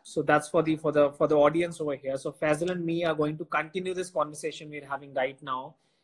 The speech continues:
into a series of talks, which are very beneficial and helpful for design students, uh, and make it into a community, uh, which,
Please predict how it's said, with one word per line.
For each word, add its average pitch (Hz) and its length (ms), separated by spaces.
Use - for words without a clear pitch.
into 160 320
a 165 40
series 185 440
of 180 180
talks, - 480
which 151 420
are 147 140
very 156 240
beneficial 151 680
and 147 100
helpful 135 440
for 156 140
design 143 360
students, 147 580
uh, 131 400
and 147 240
make 156 220
it 180 80
into 175 220
a 165 60
community, 151 680
uh, 135 340
which, 147 280